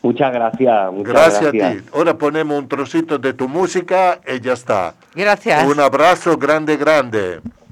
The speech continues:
Speaker 1: Bueno, pues nada, un besito a los dos muy grande y un abrazo, y siempre que queráis, pues,
Speaker 2: Seguramente,
Speaker 1: pues por aquí,
Speaker 2: seguramente,
Speaker 1: pues por
Speaker 2: porque
Speaker 1: aquí
Speaker 2: tenemos
Speaker 1: estamos.
Speaker 2: muchas cosas que hablar.
Speaker 1: Claro que sí, claro que sí.
Speaker 2: Claro.
Speaker 1: Además, dentro de poco,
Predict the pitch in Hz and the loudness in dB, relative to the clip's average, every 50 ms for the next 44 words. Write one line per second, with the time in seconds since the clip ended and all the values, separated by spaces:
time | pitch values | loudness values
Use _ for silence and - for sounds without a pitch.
0 | - - _ - 113 113 110 127 139 135 143 139 139 147 139 131 135 139 143 147 | -20 -20 _ -16 -6 -2 0 2 2 2 0 0 0 0 0 0 0 0 2 2
1 | 143 143 143 135 147 143 143 156 139 151 147 139 139 135 127 135 143 139 135 139 | 2 0 0 0 -2 -2 -2 -2 0 0 2 2 2 0 0 0 0 0 2 0
2 | 139 127 131 135 139 139 135 135 135 135 131 127 127 127 127 127 - 143 143 139 | 2 2 2 0 0 0 0 2 2 2 2 2 2 0 -2 -2 0 0 0 2
3 | - - 131 120 113 - - 123 117 - 127 127 131 120 127 120 123 120 131 139 | 2 2 0 0 0 -2 -4 -2 -2 -2 -2 -2 -2 0 0 0 2 2 2 0
4 | 135 135 - - 117 110 104 101 98 95 92 90 90 90 90 87 90 90 87 87 | 0 -4 -6 -2 0 0 2 2 0 -2 -2 -4 -4 -6 -6 -8 -8 -10 -12 -14
5 | _ _ - - 123 120 110 131 135 131 131 131 - - - 120 - 117 113 110 | _ _ -12 -8 -6 -4 0 2 2 2 4 4 4 2 2 2 2 0 0 0
6 | - - 120 117 110 139 127 127 123 151 190 185 151 143 - 123 117 107 117 120 | -2 -2 -2 0 0 0 0 0 0 0 0 0 0 0 0 0 0 -2 -2 0
7 | 110 - 113 143 147 147 147 143 143 156 147 165 151 - - - 156 151 - 160 | 0 0 0 0 0 -2 -2 -2 -2 -2 0 0 -2 -2 0 0 0 2 2 0
8 | 143 117 - 147 135 127 120 156 190 196 143 98 87 85 - _ _ _ _ _ | -2 0 0 -2 -2 0 0 -2 -2 0 -2 -2 -4 -8 -16 _ _ _ _ _
9 | _ _ _ _ _ _ _ _ _ _ _ _ - - 127 123 127 139 131 147 | _ _ _ _ _ _ _ _ _ _ _ _ -4 0 0 0 0 0 -2 -2
10 | 127 - - 131 131 135 123 98 90 110 110 117 117 107 117 113 - 120 117 110 | -4 -2 -2 -2 0 0 0 -2 -2 -4 -4 -2 -2 -4 -6 -6 -6 -6 -6 -6
11 | 92 87 - _ _ - 110 117 123 123 131 151 170 151 151 170 165 165 - 175 | -6 -10 -16 _ _ -6 -4 -2 -2 0 0 -2 -2 0 -2 -2 -2 -2 0 0
12 | 180 180 175 170 175 170 170 165 165 170 190 196 202 196 - - | 2 4 2 2 2 0 -2 0 0 0 0 0 0 -4 -10 -18